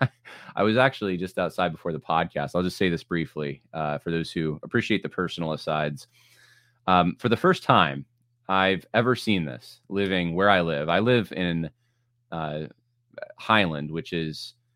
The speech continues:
it's, it's not in the Catskills. I'm close enough to the Catskills. I can actually take bike rides there. You know, I'll go, yeah, I don't know, what,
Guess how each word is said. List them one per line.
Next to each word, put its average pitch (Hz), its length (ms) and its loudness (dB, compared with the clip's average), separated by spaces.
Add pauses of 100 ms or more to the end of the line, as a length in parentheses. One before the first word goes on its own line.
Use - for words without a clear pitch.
(220)
it's, 110 220 -2
it's 110 180 -2
not 135 200 8
in 120 60 6
the 98 60 4
Catskills. 78 580 0
I'm 87 140 -4
close 190 300 2
enough 120 180 0
to - 60 -8
the 95 80 -2
Catskills. 90 480 0
I 98 100 4
can 95 140 0
actually 90 300 0
take 82 220 -4
bike 104 240 4
rides 80 300 0
there. 76 300 -4
You 82 100 -8
know, 80 240 -4
I'll 87 80 -2
go, 85 320 -2 (640)
yeah, - 120 -10
I 85 80 -2
don't 82 100 -4
know, 69 120 -6
what, 80 160 -4